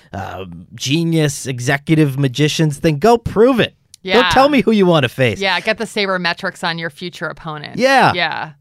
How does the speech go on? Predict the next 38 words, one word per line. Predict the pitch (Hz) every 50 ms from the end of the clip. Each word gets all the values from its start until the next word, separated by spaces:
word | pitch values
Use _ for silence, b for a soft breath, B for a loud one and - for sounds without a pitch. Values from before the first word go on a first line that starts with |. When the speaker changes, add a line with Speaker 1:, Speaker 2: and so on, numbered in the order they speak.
| _ _ _
Speaker 1:
Stop | - - - 196 208 196 _ _ _ _ -
hiring | 139 175 190 196 185 180
McKinsey | 165 147 - - 196 180 165 175 151
consultants | - 151 139 - - 156 151 131 147 135 -
to | - 127
help | 135 139 139
you | 135 113
cheat | 98 - - - - 151 156 151 _ -
and | 135 123 120
win | 131 131
the | 131 123
World | 123 131 131 127 110
Series | - - - 135 135 131 123 110 -
and | 107 101 87
start | - - - - 160 160 - _ -
putting | - 165 160 156
it | 147 143
all | 143 147 143
to | 127
work | 107 107 131 131 120 -
and | - 90 -
pick | - 156 147 147
your | - 117 101
opponents. | 90 - - 113 113 104 101 _ - -
Get | - 160 180
a | 180
little, | 160 143 113 95 - _ _ _
you | - 127
know. | 107 - _ _ _ _ _ _ b b b b b b - -
Speaker 2:
I | - 302 320
do | 277 - 359 403 415
think | 392 370 330 294
if | 285 233 -
there, | 262 240 - - -
if | 233 247 240 254
it | 240 190 220
works | 226 233 240 233 - -
for, | - 220 208 202 185 139 -